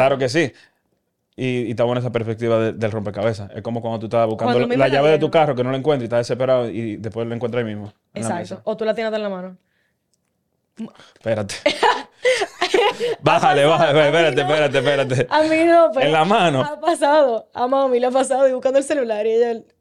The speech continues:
Speaker 2: con el celular en la mano. Pero es como que eso te pasa, inclusive,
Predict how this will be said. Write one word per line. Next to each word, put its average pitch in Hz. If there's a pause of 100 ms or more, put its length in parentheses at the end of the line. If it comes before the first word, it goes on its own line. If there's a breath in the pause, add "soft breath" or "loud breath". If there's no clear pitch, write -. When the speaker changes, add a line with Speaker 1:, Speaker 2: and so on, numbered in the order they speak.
(120)
Speaker 2:
con 262
el 233
celular 226
en 233
la 240
mano. 196 (320 loud breath)
Pero 294 (720 soft breath)
es 311
como 370
que 339
eso 330
te 370
pasa, 240
inclusive, 240